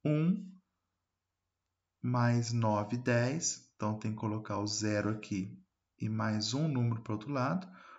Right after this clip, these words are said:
Um mais seis, sete. Sete mais sete, quatorze. Quatro, envia um para o outro lado. Um mais sete, oito. Oito mais cinco dá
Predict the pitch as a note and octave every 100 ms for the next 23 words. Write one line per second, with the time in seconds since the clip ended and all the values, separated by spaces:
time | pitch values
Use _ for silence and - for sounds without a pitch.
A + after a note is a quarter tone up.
0 | - C3 D#3 C#3+ C3 - B2+ A#2 A#2+ -
1 | C3 B2+ - - - - _ - - B2
2 | A#2 A#2 A2 A2+ - G2 G2 - - B2
3 | - A#2+ C3+ D3+ - - _ _ _ _
4 | _ _ _ _ _ - A2+ A2 A2+ -
5 | A#2+ B2 - _ _ _ _ - - -
6 | A#2 G#2+ G#2 G#2 A2 - B2 C#3 D#3 A#2
7 | G#2+ G#2+ D3 B2+ D#3 - - _ _ _
8 | _ C3+ D3+ D3+ B2+ B2 A#2+ - - A2+
9 | G2+ G2+ - - - - - C3+ C#3 C#3+
10 | - - _ - A#2+ A#2+ A#2+ A2 G#2+ G#2+
11 | - - A#2+ A#2+ - B2 - _ _ _
12 | _ _ _ _ - G#2+ G#2+